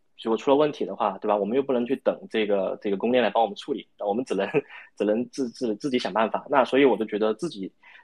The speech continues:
当有一天这个有一两个产品，它的规模已经大到了，比如说像王者荣耀啊，先不说王者荣耀吧，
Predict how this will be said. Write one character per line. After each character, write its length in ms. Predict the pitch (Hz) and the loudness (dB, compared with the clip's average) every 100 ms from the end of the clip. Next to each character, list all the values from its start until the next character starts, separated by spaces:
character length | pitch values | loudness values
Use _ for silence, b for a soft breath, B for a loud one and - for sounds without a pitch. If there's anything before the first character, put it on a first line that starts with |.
| b _ | b _
当 300 | 151 147 156 | 4 4 4
有 160 | 120 - | 0 0
一 100 | 131 - | -4 -6
天 480 | - 151 151 160 - | 0 2 2 -2 -6
这 180 | 120 107 | -4 -2
个 120 | 101 | -2
有 200 | 107 87 98 - | -2 -4 -10 -2
一 80 | 160 | 2
两 120 | 98 | 2
个 120 | 104 | 0
产 260 | 110 101 107 | -6 -6 -6
品， 180 | - 95 | -8 -10
它 160 | - 139 | 0 4
的 140 | 139 | 4
规 200 | 131 147 | 4 2
模 220 | 151 110 101 | 2 0 -2
已 20 | |
经 100 | 107 | 2
大 180 | 139 139 | 6 8
到 100 | 123 | 8
了， 240 | 104 92 - | 4 -2 -8
比 80 | 95 | -8
如 40 | |
说 100 | 104 | -4
像 120 | 127 | 0
王 120 | 110 | 0
者 40 | 117 | 2
荣 140 | 104 | 2
耀 80 | 139 - b b _ | 0 0 b b _
啊， 160 | - - _ | -12 -12 _
先 160 | - 151 | -4 -4
不 60 | 147 | 4
说 100 | 127 | 6
王 80 | |
者 60 | 127 | 6
荣 80 | 110 | 6
耀 100 | 127 | 4
吧， 140 | 95 | 2